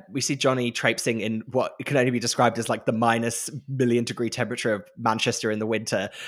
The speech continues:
and, um, he's, like, traipsing into the side door of the theatre to zero attention, and, um, then there's this devastating back and forth with, like, the saddest song playing over the top of Lisa doing her makeup while Johnny applied his own very, <laughs> very complicated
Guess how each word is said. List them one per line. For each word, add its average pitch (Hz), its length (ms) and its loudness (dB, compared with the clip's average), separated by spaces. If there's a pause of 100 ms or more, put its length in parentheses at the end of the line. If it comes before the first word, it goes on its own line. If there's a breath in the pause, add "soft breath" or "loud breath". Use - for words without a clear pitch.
(140)
and, 113 160 4
um, 110 280 0 (140)
he's, 117 300 -4
like, 113 120 2
traipsing 123 360 2
into 120 160 -2
the 117 80 -6
side 117 260 4
door 113 140 0
of 107 80 -6
the 113 60 0
theatre 101 420 0
to 110 340 0
zero 107 540 4
attention, 92 520 -2 (360 loud breath)
and, 113 200 4
um, 101 360 -2
then 117 180 0
there's 117 200 0
this 117 180 -6
devastating 131 580 0
back 104 200 0
and 104 100 -8
forth 107 260 -4 (340 loud breath)
with, 127 120 -2
like, 160 160 2
the 156 40 -4
saddest 143 600 0
song 123 240 6
playing 117 200 2
over 104 120 -2
the 110 80 -4
top 110 240 2
of 107 160 -4
Lisa 113 520 0
doing 107 200 0
her 104 100 -4
makeup 104 400 -2
while 101 260 -4
Johnny 101 440 -4 (180)
applied 151 400 4
his 120 240 0
own 143 460 8 (420 loud breath)
very, 233 480 8 (160 loud breath)
<laughs> - 140 -4
very 220 340 10
complicated 151 840 8